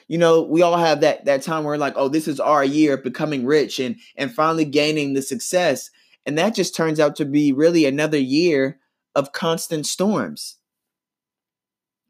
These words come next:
But reading about Judas, Jesus and Judas made me think about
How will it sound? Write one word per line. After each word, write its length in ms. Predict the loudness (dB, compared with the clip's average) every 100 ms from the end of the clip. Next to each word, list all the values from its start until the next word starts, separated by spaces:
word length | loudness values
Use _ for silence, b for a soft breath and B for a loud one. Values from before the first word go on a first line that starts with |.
| _ _ _
But 120 | 2 4
reading 380 | 4 4 2
about 240 | 2 0 -2
Judas, 520 | 2 2 4 -2 -6 _ _ _ _ _ _ _
Jesus 520 | -4 -2 0 2 0 0
and 160 | -4
Judas 420 | -2 0 0 0
made 220 | -4 -2 -2
me 80 |
think 280 | -2 -2 0
about 380 | 2 2 2 -2